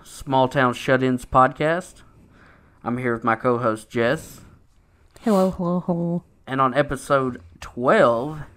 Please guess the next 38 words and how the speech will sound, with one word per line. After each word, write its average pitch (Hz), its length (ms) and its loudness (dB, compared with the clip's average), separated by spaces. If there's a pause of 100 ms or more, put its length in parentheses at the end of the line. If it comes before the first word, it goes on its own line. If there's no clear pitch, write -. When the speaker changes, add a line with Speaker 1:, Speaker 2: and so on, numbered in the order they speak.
Speaker 1:
we're 147 160 -6
gonna 135 220 0
bring 135 280 2
you 127 300 2
another 135 680 4
episode 120 720 0
of 113 340 -2
some 110 200 -8
Marvel 131 460 4
madness. 131 840 -4 (680)
Speaker 2:
Getting 185 260 2
down 190 260 6
to 190 100 2
our 170 140 8
bracket. 175 540 4 (680)
Speaker 1:
Now, 131 180 2
for 143 120 -6
those 139 240 6
at 120 80 -6
home, 135 240 0
we'll 131 80 -2
give 127 260 0
you 123 120 4
a, 113 220 0 (100)
a 120 60 -14
quick, 127 300 -2
brief 135 240 2
ex-, 120 280 -10
explanation. 131 1000 0
You 117 120 -10
know, 120 280 0
I, 123 100 -2
I - 20 -2
don't 135 240 6
plan 147 160 6
on, 127 200 8
you 131 80 2
know 117 320 2